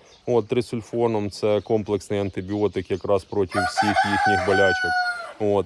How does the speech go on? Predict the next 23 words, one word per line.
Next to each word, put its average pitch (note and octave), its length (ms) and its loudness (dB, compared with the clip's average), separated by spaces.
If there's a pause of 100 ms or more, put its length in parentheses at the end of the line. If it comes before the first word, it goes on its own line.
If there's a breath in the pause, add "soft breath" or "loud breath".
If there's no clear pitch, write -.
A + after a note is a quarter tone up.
(120)
і C3 280 -2
хочу A#2+ 340 -4
сказати A2+ 440 -2
наступне, A2 580 -4
ну, A2+ 260 -2
і G#2 120 -2
так B2 300 0
вони G2+ 220 -2
періодично G2+ 640 -2
у G2 40 -2
мене F#2+ 260 -2
були, G2+ 380 -2
раза F#2+ 300 2
три G2 240 -4
чи - 120 -12
чотири G#2 420 -2
я F#2+ 140 0
їх F#2 200 -4
садив G2+ 380 -4
на F#2+ 240 0 (300 loud breath)
досто G2+ 360 0
орігано G2 440 2
ліквід. B2+ 420 -4